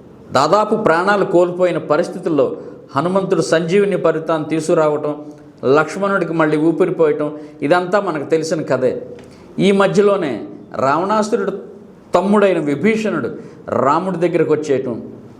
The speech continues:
అలాగే రాముడి చేత బాణం దెబ్బతిన్న మారీచుడు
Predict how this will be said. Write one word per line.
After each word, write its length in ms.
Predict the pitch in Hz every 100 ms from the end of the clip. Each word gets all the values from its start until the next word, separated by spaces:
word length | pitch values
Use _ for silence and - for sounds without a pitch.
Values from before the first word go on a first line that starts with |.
| - - 135
అలాగే 680 | 165 185 170 131 - - - - -
రాముడి 540 | 117 120 127 156 190 180
చేత 480 | 180 196 196 165 - - - - 95
బాణం 520 | 101 139 180 220 202
దెబ్బతిన్న 480 | 180 170 160 165 139
మారీచుడు 720 | 131 147 190 220 220 143